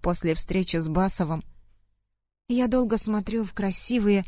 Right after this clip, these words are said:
обрамленные пушистыми, чуть завивающимися на концах ресницами глаза Марты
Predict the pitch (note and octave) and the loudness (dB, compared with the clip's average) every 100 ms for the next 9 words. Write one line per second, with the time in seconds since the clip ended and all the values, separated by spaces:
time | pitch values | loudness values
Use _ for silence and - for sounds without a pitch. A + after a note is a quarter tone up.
0 | - - - - G3 G#3+ A3+ C4+ B3+ A#3 | -8 -20 -6 0 4 4 4 4 4 4
1 | A3+ - G#3+ - C4+ - G3+ F#3 F#3 - | 4 2 2 0 0 0 2 2 2 0
2 | A#3+ F3+ G3+ G3+ F#3+ G#3+ G3+ - F#3+ F3 | -2 0 2 4 4 4 2 2 0 0
3 | F#3+ E3+ F#3+ F3+ G#3 G3+ E3+ E3+ F#3+ G3 | 0 0 0 0 0 -2 0 0 2 0
4 | - D#3+ D#3+ E3+ E3+ D#3 D#3+ F#3+ G#3+ - | 0 0 0 0 0 0 0 2 0 -2